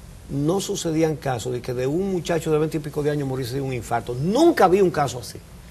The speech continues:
ni de enfermedades catastróficas. Eso era una cosa extremadamente excepcional si sucedía. Y ahora es a cada rato, muchachos jóvenes muriendo de infarto y cosas de esas.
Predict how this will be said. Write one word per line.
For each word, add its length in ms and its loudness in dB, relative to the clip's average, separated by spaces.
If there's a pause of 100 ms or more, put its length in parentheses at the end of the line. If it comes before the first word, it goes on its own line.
(520)
ni 180 6
de 80 12
enfermedades 460 10
catastróficas. 760 2
Eso 120 2
era 160 4 (220)
una 260 -2
cosa 260 0
extremadamente 1500 2 (320)
excepcional 920 6
si 160 -4
sucedía. 560 -2 (580)
Y 140 6
ahora 320 10
es 60 8
a 60 6
cada 240 4
rato, 360 2
muchachos 440 2
jóvenes 320 2
muriendo 380 4
de 60 4
infarto 440 2
y 60 0
cosas 300 0
de 80 2
esas. 180 -6